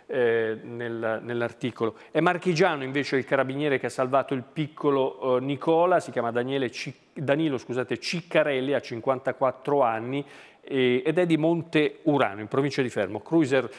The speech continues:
invece nessuno vuole l'albergo, nemmeno con lo sconto. Muraglia, via i resti dell'acquedotto, il cantiere riparte. Poi Pesaro, dopo Franco e Lucci, per i Cinque Stelle spunta il nodo maggioranza. Svolta nel delitto di Ismaele,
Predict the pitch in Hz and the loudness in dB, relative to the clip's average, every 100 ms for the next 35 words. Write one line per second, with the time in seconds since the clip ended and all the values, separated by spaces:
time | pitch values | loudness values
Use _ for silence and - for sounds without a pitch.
0 | - - 135 156 - 131 135 - - 220 | -8 -2 2 2 2 -2 -4 -6 -4 -2
1 | 202 160 - 120 147 165 151 131 123 143 | 0 -2 -2 -4 0 2 2 2 2 2
2 | 139 120 113 120 170 226 190 - 160 160 | 2 0 -4 -2 -4 -2 -4 -2 -2 0
3 | 156 - - 127 110 - 117 - - - | -2 -2 -2 -2 -4 -8 -8 -8 -20 -4
4 | 160 196 160 127 127 123 139 180 156 151 | 2 4 4 2 0 0 2 2 4 4
5 | 160 - 151 139 139 - 147 165 143 123 | 2 -2 -2 2 0 2 0 2 2 0
6 | 131 127 151 175 214 - 262 214 156 123 | 0 2 2 2 0 2 2 2 -2 -2
7 | 120 - 170 123 - - 202 156 120 156 | -2 2 2 2 -6 0 2 2 2 4
8 | 202 143 190 170 147 175 170 233 170 165 | 4 2 2 2 0 0 2 0 2 0
9 | - 147 127 120 208 180 - 156 139 - | 0 0 0 -2 -4 -2 0 0 0 -4
10 | - 208 180 139 120 131 143 - 135 123 | -6 -2 0 0 2 0 0 -4 -4 -2
11 | 110 98 90 95 - 107 113 156 170 151 | -2 -4 -6 -12 -10 -8 0 2 2 0
12 | 147 135 123 143 160 143 131 143 175 185 | -4 -4 -4 -4 -4 -4 -4 -2 0 2
13 | 131 | 0